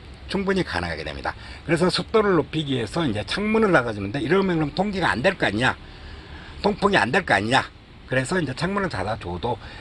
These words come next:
난이파리에 살살 가게 이제 환풍기, 선풍기 등 활용해서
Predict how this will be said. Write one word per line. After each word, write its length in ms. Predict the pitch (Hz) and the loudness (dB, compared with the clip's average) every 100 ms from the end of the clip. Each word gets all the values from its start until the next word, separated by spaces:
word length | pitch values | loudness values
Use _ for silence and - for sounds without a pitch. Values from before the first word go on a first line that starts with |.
| - | -6
난이파리에 640 | - 131 156 - 117 117 | -2 0 0 0 -2 0
살살 500 | 135 127 127 131 131 | -2 0 2 2 -2
가게 560 | - 87 87 80 143 135 87 | -4 -2 -2 2 2 2 -4
이제 140 | 98 | -6
환풍기, 680 | 95 - 160 165 - 156 104 | -4 -2 -2 -2 -4 -2 -2
선풍기 520 | - 156 - 165 135 | -4 -4 0 0 0
등 200 | 127 175 | 0 0
활용해서 760 | 160 - 175 165 117 92 151 | 0 0 0 0 -2 -2 -2